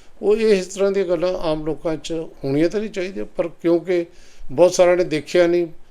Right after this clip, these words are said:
ਬਹੁਤ ਸਾਰੀ ਨਵੀਂ ਜਿਹੜੀ ਹੁਣ ਜਨਰੇਸ਼ਨ 'ਚ ਚੁਰੰਜਾ ਸਾਲ ਬਾਅਦ ਜੋ ਇਸ ਤਰ੍ਹਾਂ ਦੇ ਹਾਲਾਤ ਬਣੇ ਨੇ, ਤੇ ਉਹਨਾਂ ਨੂੰ ਨਹੀਂ ਪਤਾ। ਅਮ, ਪੁਰਾਣਿਆਂ ਨੂੰ ਤਾਂ ਪਤਾ ਹੈ, ਤੇ ਪਰ ਉਹ ਡਰ ਦਾ ਜਿਹੜਾ ਮਾਹੌਲ ਆ,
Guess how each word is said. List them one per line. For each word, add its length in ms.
ਬਹੁਤ 160
ਸਾਰੀ 240
ਨਵੀਂ 400
ਜਿਹੜੀ 300
ਹੁਣ 220
ਜਨਰੇਸ਼ਨ 540
'ਚ 100
ਚੁਰੰਜਾ 480
ਸਾਲ 240
ਬਾਅਦ 380
ਜੋ 260
ਇਸ 140
ਤਰ੍ਹਾਂ 180
ਦੇ 140
ਹਾਲਾਤ 360
ਬਣੇ 320
ਨੇ, 300
ਤੇ 60
ਉਹਨਾਂ 240
ਨੂੰ 140
ਨਹੀਂ 140
ਪਤਾ। 460
ਅਮ, 500
ਪੁਰਾਣਿਆਂ 320
ਨੂੰ 80
ਤਾਂ 120
ਪਤਾ 240
ਹੈ, 260
ਤੇ 100
ਪਰ 200
ਉਹ 680
ਡਰ 200
ਦਾ 220
ਜਿਹੜਾ 220
ਮਾਹੌਲ 400
ਆ, 100